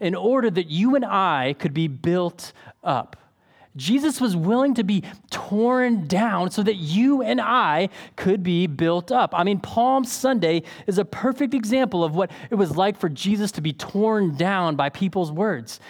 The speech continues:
Jesus entered Jerusalem to, to a fanfare. People were excited, yelling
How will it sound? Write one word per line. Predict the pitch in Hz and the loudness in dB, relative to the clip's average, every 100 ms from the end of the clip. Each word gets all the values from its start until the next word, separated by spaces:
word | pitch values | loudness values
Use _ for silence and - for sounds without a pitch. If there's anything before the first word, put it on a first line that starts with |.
| - - | -20 -4
Jesus | 214 247 233 | 0 0 0
entered | 196 220 233 | -2 0 0
Jerusalem | 175 165 190 247 - 160 165 | 2 2 2 0 0 0 0
to, | - 165 - - - | 0 -2 -2 -16 -2
to | 220 | 0
a | 214 | 0
fanfare. | - 190 247 311 - 135 117 | 0 0 2 0 0 -2 0
People | 254 262 | 0 0
were | 226 247 | 2 0
excited, | 220 - - 233 262 190 147 | 0 -2 0 2 2 0 2
yelling | 202 196 | 0 0